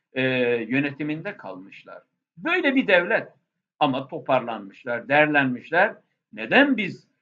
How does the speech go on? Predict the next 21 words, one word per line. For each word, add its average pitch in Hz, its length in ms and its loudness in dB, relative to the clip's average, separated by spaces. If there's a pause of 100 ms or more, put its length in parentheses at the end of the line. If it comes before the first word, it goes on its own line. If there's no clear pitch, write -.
(140)
böyle 147 580 2
hep - 200 -6
başkalarının 147 580 0
emri 135 280 -2
altında 117 420 -6
olalım? 104 440 -12
Biz 247 280 0
dünyaya 170 500 0
hükmedelim. 107 600 -12 (920)
Dünyadan 311 680 4
soyutlanmış, 196 920 0
tecrit 190 500 4
edilmiş 127 500 -4
bir 190 160 -2
ada 165 280 0
ülkesi 123 460 -12
olan 113 320 -12
İngiltere'de 135 920 -2 (420)
ideal 147 680 0
bir 151 120 0
ruh 165 340 -2